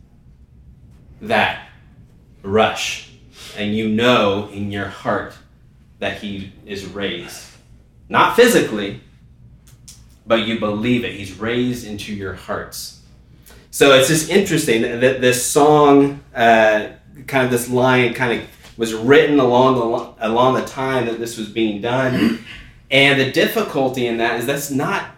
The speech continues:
necessarily how Scripture speaks about our confidence of Christ being raised from the dead. So I just wanna walk through First Corinthians fifteen for a minute and just, just thinking about how our minds are engaged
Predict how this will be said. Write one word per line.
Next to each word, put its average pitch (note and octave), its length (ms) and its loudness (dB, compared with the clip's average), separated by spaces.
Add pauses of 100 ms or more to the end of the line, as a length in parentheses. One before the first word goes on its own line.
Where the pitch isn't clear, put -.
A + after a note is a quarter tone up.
necessarily D#3+ 800 -2
how C3 180 -4
Scripture A#2+ 1000 0 (180)
speaks - 800 -4
about G#2+ 680 -2 (260)
our G#2+ 180 -2
confidence A#2+ 720 -4
of - 80 -20
Christ G#2+ 540 -4
being F#2+ 260 -6
raised G2 320 -6
from - 120 -16
the E2+ 60 -12
dead. F#2+ 340 -8 (380)
So A#2+ 140 2
I A2+ 80 6
just B2+ 140 2
wanna C#3+ 240 6
walk C#3 320 6
through B2 280 4
First - 440 0
Corinthians A#2+ 640 -4
fifteen A2 420 -6
for G#2+ 160 -8
a F#2 60 -6
minute F#2 260 -8 (560)
and G2 100 -6
just, - 380 -2
just D3+ 320 0
thinking - 800 0
about A2+ 320 2
how A#2 500 2
our G2+ 180 -4
minds G#2+ 480 -2
are G2 140 -4
engaged G2+ 720 -4